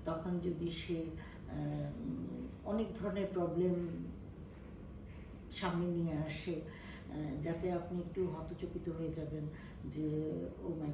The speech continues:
God, আমি এটা যে বললাম, এটা কি ঠিক হলো কি না?" আহ, এরকম একটা, আহ, আলতো লজ্জাও কিন্তু মনের ভিতরে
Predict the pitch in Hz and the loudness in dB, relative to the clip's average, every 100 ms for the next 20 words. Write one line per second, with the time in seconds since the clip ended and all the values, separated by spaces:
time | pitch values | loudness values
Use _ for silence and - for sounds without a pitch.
0 | 147 147 151 156 151 151 151 156 156 156 | -2 -2 -2 -4 -4 -4 -4 -4 -2 0
1 | 156 156 151 - 170 - 175 - 170 175 | 0 -2 -2 -4 -6 -4 -4 -2 0 0
2 | 180 202 254 277 - - - - 151 151 | 0 0 2 0 -2 -8 -10 -6 0 0
3 | 151 180 185 185 190 175 160 156 156 - | 4 8 8 8 2 0 -2 -4 -4 -2
4 | 165 160 - - - 143 151 143 147 - | -6 -4 -8 -10 -8 -4 -2 -2 -4 -2
5 | 180 180 208 185 165 - 175 190 196 208 | 4 4 6 6 6 4 4 4 4 0
6 | 180 160 156 151 156 - 151 | 0 0 0 -2 -4 -6 -6